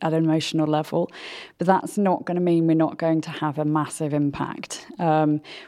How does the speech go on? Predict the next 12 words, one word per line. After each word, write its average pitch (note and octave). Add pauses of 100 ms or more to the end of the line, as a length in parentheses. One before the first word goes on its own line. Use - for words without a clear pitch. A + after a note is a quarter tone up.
or F3
find D#3+
it E3
very D#3+
difficult D3+
to D3+
reverse D3
the D#3
situation D#3
that -
we're D3
in. C#3